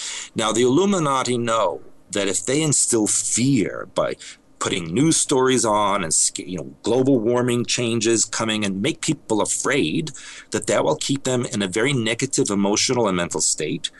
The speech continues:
so that people will continue to project out negativity and the Illuminati will stay in power.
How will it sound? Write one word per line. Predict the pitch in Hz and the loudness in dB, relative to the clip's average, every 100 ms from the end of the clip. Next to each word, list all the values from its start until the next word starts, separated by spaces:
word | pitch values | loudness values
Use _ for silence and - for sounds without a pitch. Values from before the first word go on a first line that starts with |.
| - - | -14 -4
so | - | 0
that | 98 104 | 0 0
people | - 135 147 | 0 2 2
will | 113 | 2
continue | - 98 180 190 165 | 0 0 0 2 0
to | |
project | - 101 85 113 - | 0 -2 -2 -2 0
out | 95 101 | 0 0
negativity | 98 92 92 - 85 82 107 156 | -2 -4 -2 -2 -2 0 0 0
and | 143 | 0
the | 117 | 2
Illuminati | 107 92 104 92 82 101 | 2 2 2 0 0 0
will | 120 | 0
stay | 135 - 85 | 0 -2 -4
in | |
power. | 120 175 208 - | -2 0 0 0